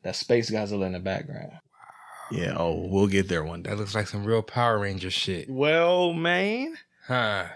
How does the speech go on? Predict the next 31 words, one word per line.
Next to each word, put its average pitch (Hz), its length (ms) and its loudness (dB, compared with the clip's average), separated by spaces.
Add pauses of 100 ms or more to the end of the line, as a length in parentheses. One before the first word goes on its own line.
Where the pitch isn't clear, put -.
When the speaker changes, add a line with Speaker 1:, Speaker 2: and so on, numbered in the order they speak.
(380)
Speaker 1:
Pretty 110 460 -4
Speaker 2:
Okay. 113 200 -2
Speaker 1:
<laughs> - 800 -8
Speaker 2:
Okay. 131 840 4 (320)
Speaker 1:
But 107 160 -2
better. 92 400 -4 (240)
Godzilla 120 340 0
bottom, 117 260 2
Speaker 2:
Okay. 104 80 0
Speaker 1:
bo-, 123 160 4
better 127 220 2
than 113 100 2
Power 110 200 0
Rangers. 92 180 -10
Black 127 320 -2
can 113 140 -2
say 101 220 -4
it. - 100 -20 (500)
That's 101 140 -6
how 110 80 0
I - 20 -2
really 104 200 0
want 87 180 -6
it. - 20 -2
Speaker 2:
Godzilla's 110 500 2
Speaker 1:
Said. - 80 -10
Speaker 2:
better 104 200 2
than 101 100 -2
Power 95 260 0
Rangers. 85 380 -8
Speaker 1:
Yes. - 400 -4